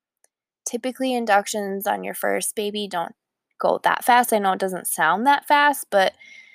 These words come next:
they hadn't actually put the I V in me until, like, around ten A M. So we're talking thirteen-ish hours total.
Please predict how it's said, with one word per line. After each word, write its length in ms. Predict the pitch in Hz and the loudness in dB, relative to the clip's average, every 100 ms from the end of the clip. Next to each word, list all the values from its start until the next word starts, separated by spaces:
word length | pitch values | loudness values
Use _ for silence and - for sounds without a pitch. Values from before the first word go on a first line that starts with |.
| _ _ | _ _
they 140 | 247 247 | 4 6
hadn't 380 | 233 240 240 - | 4 4 4 2
actually 380 | 202 202 - 208 | 2 2 -2 -4
put 180 | 214 | -4
the 140 | - - | -2 2
I 160 | 190 | 2
V 440 | 190 190 190 202 214 | 0 -4 -6 -6 -6
in 200 | - 190 | -8 -8
me 120 | 196 | -8
until, 280 | 190 202 190 | -10 -8 -4
like, 320 | 180 180 - - _ | -2 -4 -8 -20 _
around 320 | 208 196 185 190 | -4 0 0 -2
ten 180 | 190 | -4
A 40 | 180 | 0
M. 240 | 170 180 | 0 0
So 180 | 185 185 | -4 -2
we're 100 | 185 | -2
talking 680 | 185 196 190 190 175 175 180 | -2 -6 -8 -8 -10 -12 -8
thirteen-ish 640 | - 180 - 202 175 175 - | 0 0 0 -4 -4 -4 0
hours 580 | 165 - - - - - | 2 2 2 0 -2 -4
total. 600 | - 196 170 - 196 196 | 0 2 4 4 2 0